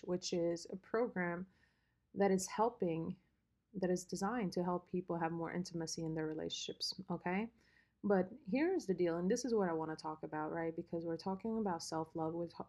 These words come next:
we're talking about healing, we're talking about becoming the best version of yourself. A lot of people are complaining about their communication, right, with their partner, with their spouse.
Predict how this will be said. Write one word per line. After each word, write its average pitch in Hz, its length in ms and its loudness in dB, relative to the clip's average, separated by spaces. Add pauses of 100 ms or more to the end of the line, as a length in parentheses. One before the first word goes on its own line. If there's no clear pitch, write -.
we're 175 120 2
talking 190 320 0
about 220 340 2
healing, 175 360 0
we're 175 120 -4
talking 202 300 0
about 190 260 0
becoming 180 400 -2
the 175 60 -2
best 175 300 -4
version 170 280 -4
of 170 80 -10
yourself. 170 540 -2 (1120)
A 208 80 8
lot 233 240 6
of 302 80 0
people 254 340 -2
are 185 140 4
complaining 185 800 0 (220)
about 175 640 2 (380)
their 175 500 4 (280)
communication, 190 840 2
right, 165 280 0
with 175 120 -4
their 175 100 0
partner, 160 520 -4
with 160 160 -8
their 185 140 2
spouse. 165 640 -2